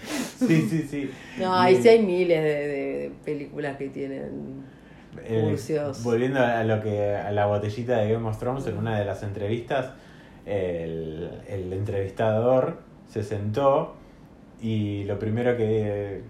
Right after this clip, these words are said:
Speaker 1: que tenía en la mesita al lado era agua. Y dice, "Chicos, si no le molesta, voy a sacar el agua para que después no tengamos problemas". Y todos se cagaron de la risa. <laughs> Fue, fue muy bueno.
Speaker 2: Claro.
Speaker 1: Este,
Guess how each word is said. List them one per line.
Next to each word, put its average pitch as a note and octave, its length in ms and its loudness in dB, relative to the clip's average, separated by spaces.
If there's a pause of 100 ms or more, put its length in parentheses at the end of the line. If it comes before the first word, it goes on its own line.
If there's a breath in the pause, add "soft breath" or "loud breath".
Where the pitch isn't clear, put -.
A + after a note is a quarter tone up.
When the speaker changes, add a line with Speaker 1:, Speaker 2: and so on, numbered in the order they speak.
(180)
Speaker 1:
que G2+ 100 -6
tenía A2 500 0
en G2 80 -8
la F#2+ 120 -6
mesita A2 400 -4
al A2+ 80 4
lado B2+ 200 6
era A2 220 4
agua. G#2 420 4
Y F#2+ 80 -4
dice, G#2 220 -2
"Chicos, A#2 300 -2
si A#2 80 -4
no A#2 100 -2
le A#2+ 80 -2
molesta, B2+ 360 0
voy A#2+ 100 4
a A2+ 40 -2
sacar A#2 240 0
el A#2+ 120 2
agua C#3+ 260 6
para A2 160 4
que A2 60 2
después G#2+ 200 0
no C3+ 60 -2
tengamos A#2+ 320 -2
problemas". F3+ 840 6
Y A2+ 120 -2
todos C#3 180 4
se - 100 -2
cagaron G#2+ 320 2
de G2+ 80 -2
la F#2 120 -2
risa. F#2 340 -8 (400 loud breath)
<laughs> - 400 -6
Fue, A2+ 140 2 (160)
fue A2 120 2
muy G#2+ 200 2
bueno. F2+ 260 -4 (300 loud breath)
Speaker 2:
Claro. A#2+ 160 -12 (180 loud breath)
Speaker 1:
Este, G2+ 640 2